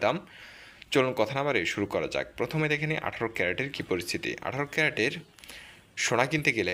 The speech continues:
এই মুহূর্তে এক গ্রাম স্বর্ণের দাম থাকছে আঠারো হাজার তিনশত পঁচাশি টাকা, আর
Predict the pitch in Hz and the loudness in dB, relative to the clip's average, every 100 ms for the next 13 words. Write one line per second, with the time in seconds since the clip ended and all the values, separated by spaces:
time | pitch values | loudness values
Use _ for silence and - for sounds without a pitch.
0 | - 107 131 143 - 95 113 - 95 90 | 0 -2 -2 -4 -2 0 0 0 -2 0
1 | 107 113 - 127 117 78 90 104 - 147 | -2 -2 -4 -4 -4 -4 -6 -6 -2 -2
2 | 190 - _ 92 - 98 101 117 135 131 | -2 -8 _ -6 -2 -2 -2 -4 -4 -4
3 | 135 - 117 104 - 98 - 95 147 - | -4 -2 -2 -2 -4 -2 -2 0 -2 -2